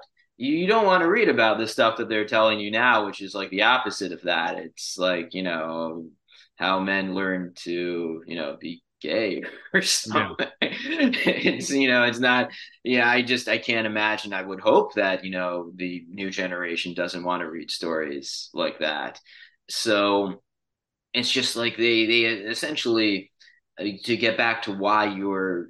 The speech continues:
Speaker 1: stories are appealing, it's because you're telling the stories that have historically been appealing because they conform to human nature.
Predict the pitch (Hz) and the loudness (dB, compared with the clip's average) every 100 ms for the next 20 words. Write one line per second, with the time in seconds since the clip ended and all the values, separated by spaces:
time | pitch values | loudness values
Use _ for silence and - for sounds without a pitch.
0 | - - - 107 98 95 92 90 85 - | -10 -8 -4 0 0 0 0 -2 -4 -6
1 | - - 90 90 87 87 - 147 151 87 | -8 -4 2 2 2 -2 -4 -4 -2 -4
2 | 82 82 _ _ _ - 139 - 139 139 | -4 -8 _ _ _ -10 -6 -4 -2 0
3 | 120 123 120 131 139 135 123 113 - 147 | -2 -2 -6 -2 0 0 0 0 0 0
4 | 127 110 - 113 117 - 117 - 139 220 | 2 2 0 -2 -2 -2 -2 0 0 2
5 | 185 - 92 92 92 95 92 98 98 98 | 0 0 -2 0 -2 -4 -4 -2 0 -2
6 | 101 101 101 107 101 104 101 104 98 104 | -4 -6 -6 -4 -2 -4 -4 -6 -6 -4
7 | 107 104 95 95 101 107 101 95 127 151 | -2 -2 -6 -8 -4 -4 -4 -2 -2 -2
8 | - - - | -4 -8 -10